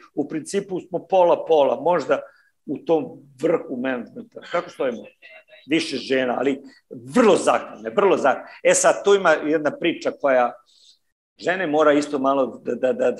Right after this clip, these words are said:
da, da, da shvate da kad se porode, ne treba da se odreknu biznisa. Meni je strašno žao što žene uče i uglavnom su bolji studenti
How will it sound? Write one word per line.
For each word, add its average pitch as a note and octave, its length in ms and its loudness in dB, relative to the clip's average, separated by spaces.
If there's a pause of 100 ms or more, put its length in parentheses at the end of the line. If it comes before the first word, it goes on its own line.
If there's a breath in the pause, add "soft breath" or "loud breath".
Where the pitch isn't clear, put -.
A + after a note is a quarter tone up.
(120)
da, B2+ 260 -2
da, B2+ 220 2
da A#2+ 180 -2
shvate C#3+ 580 0
da A#2 260 -4 (120)
kad A#2 160 -6 (200)
se - 320 -12
porode, D3 460 4 (720)
ne C#3 240 0
treba D#3 200 2
da C3+ 60 0
se C#3+ 140 -8
odreknu B2+ 360 -4
biznisa. - 560 -12
Meni D#3 180 -2
je D3 60 0
strašno E3+ 440 0
žao B2+ 460 2 (320 loud breath)
što - 200 -18
žene D#3 640 -2 (120)
uče E3+ 420 -2 (120)
i D3+ 120 -2
uglavnom F#3+ 400 2
su C#3+ 160 -6
bolji C3+ 240 2
studenti A#2+ 640 -6